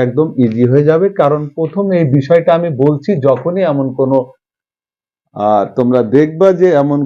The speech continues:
গঠন, তখনই তোমরা এখানে প্রথমে a plus b হোল স্কয়ারের সূত্র প্লাস হোক আর মাইনাস হোক করে লাস্টে এখানে যেহেতু কিউবের, আহ, কিউব থেকে আমাদের এক্স এর মান আনতে হবে, কিউবের সূত্র বানাই দিচ্ছি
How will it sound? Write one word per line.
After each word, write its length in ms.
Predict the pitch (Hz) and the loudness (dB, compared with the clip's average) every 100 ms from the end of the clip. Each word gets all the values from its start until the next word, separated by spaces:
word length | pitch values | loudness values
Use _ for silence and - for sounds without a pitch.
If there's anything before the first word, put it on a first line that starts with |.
| 131 | -2
গঠন, 240 | 131 180 190 | -2 -4 -4
তখনই 360 | 151 131 160 160 156 | -2 -2 -4 -2 0
তোমরা 260 | 151 151 147 - _ _ _ _ _ | 2 2 0 -4 _ _ _ _ _
এখানে 300 | 127 131 147 139 | -8 -2 -2 0
প্রথমে 400 | 147 139 147 151 147 139 | -2 -2 -2 -2 -2 0
a 20 | 139 135 | -2 0
plus 220 | 139 131 131 | 2 2 0
b 20 | 143 | -2
হোল 120 | 139 147 139 | 0 -2 -2
স্কয়ারের 320 | 156 147 139 | 0 0 0
সূত্র 180 | 151 147 147 | -2 0 0
প্লাস 220 | 143 131 127 | 0 -2 0
হোক 120 | 147 151 | -2 0
আর 80 | 143 139 | 2 4
মাইনাস 300 | 139 151 147 156 | 4 2 0 -2
হোক 120 | 143 - | -2 0
করে 200 | 143 156 180 | 0 2 2
লাস্টে 320 | 139 127 - 135 | 0 -2 -6 -8
এখানে 280 | 127 139 165 220 - _ _ - | -6 -4 -4 -4 -10 _ _ -4
যেহেতু 360 | 113 143 156 160 | 2 2 0 -4
কিউবের, 500 | 156 151 165 160 170 156 - 110 | -2 0 0 0 0 0 -4 0
আহ, 280 | 120 120 120 113 | 2 4 2 2
কিউব 200 | 131 147 - | 0 0 0
থেকে 160 | 170 175 | 0 2
আমাদের 240 | 170 170 151 139 | 2 2 2 2
এক্স 120 | 139 | 0
এর 80 | 139 127 127 | -2 -2 -2
মান 160 | 127 139 | 0 0
আনতে 180 | 151 147 170 | -2 -4 -4
হবে, 120 | 196 214 | -4 -4
কিউবের 280 | 147 135 131 | 0 2 0
সূত্র 180 | 123 - 107 | -4 -6 -4
বানাই 300 | 101 95 90 | -2 -2 -4
দিচ্ছি 220 | 92 90 | -6 -8